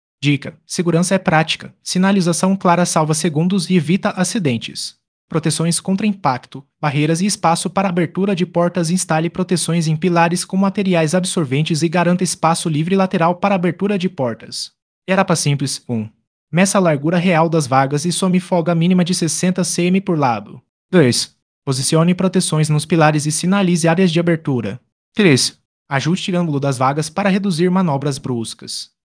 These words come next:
Sinalização tátil e rotas acessíveis para pessoas com mobilidade reduzida. Use sinalização tátil e piso contínuo para cadeiras de rodas, contrastes de cor e textura para indicar obstáculos e mudanças de nível. Iluminação e sinalização para circulação,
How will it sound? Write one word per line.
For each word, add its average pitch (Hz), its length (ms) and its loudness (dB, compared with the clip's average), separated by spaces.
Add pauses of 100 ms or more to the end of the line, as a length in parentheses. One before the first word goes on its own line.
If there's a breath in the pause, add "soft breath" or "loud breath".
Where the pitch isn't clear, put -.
(180)
Sinalização 180 680 -2
tátil 202 480 -2
e 196 60 2
rotas 160 340 -4
acessíveis 180 600 -4
para 185 220 0
pessoas 185 460 -4
com - 100 -8
mobilidade 180 580 0
reduzida. 180 560 -2
Use 147 260 -4
sinalização 214 720 -2
tátil 190 400 -4
e 180 40 -6
piso 175 280 -4
contínuo 190 440 -4
para 160 160 -4
cadeiras 156 480 -2
de 147 120 -4
rodas, 110 580 -6 (160)
contrastes 180 640 -2
de 175 140 -4
cor 175 340 -6
e 185 80 -8
textura 185 440 -4
para 160 180 -4
indicar 175 400 -2
obstáculos 170 840 -4
e 175 80 -6
mudanças 151 480 -2
de 156 140 -4
nível. 147 460 -6 (320)
Iluminação 202 760 6
e 165 80 0
sinalização 180 680 2
para 185 180 2
circulação, 175 840 0